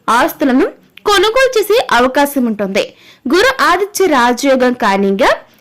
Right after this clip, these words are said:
వృశ్చిక రాశి జాతకులకు సానుకూల ఫలితాలు వస్తాయి. ఈ రాశి జాతకులు ఈ సమయంలో గురు ఆదిత్య రాజయోగంతో లబ్ధిని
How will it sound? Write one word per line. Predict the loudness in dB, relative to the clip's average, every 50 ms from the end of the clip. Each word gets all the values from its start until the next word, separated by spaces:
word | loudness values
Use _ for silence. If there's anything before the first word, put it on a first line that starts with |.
| -8 -4 -2
వృశ్చిక | -2 -2 -2 -2 -2 -2 0 0
రాశి | 0 0 -2 -2 -2 0
జాతకులకు | 0 0 0 -2 -2 0 0 -2 0 0 -2 -2 -2 -6 -12 -20 _ _ _ -8 -4
సానుకూల | 0 0 0 0 0 0 0 0 0 0 2
ఫలితాలు | 0 0 0 0 0 0 0 0 0
వస్తాయి. | -2 -4 -4 -4 -2 -2 -2 -4 -6 -12 -20 -20 -20 -20 _ -2 0
ఈ | 0 2 2
రాశి | 2 2 2 0 0
జాతకులు | -2 -2 -2 0 0 2 2 4 4 2 0 -4 -10 _ _ -2 0 0
ఈ | 0 0 0
సమయంలో | 2 2 2 2 2 2 2 2 2 2 0 -2 -4 -4 -2
గురు | 0 2 2 2 0 0 0
ఆదిత్య | 0 0 -2 -2 -2 0 0 2 2
రాజయోగంతో | 2 0 -2 -2 -2 0 0 0 0 -2 -2 -2 0 0 0 0 0 -4 -10 -20 -20 -14 _ -4 -2
లబ్ధిని | -2 -2 -2 -2 -2 -2 -2 -2 -2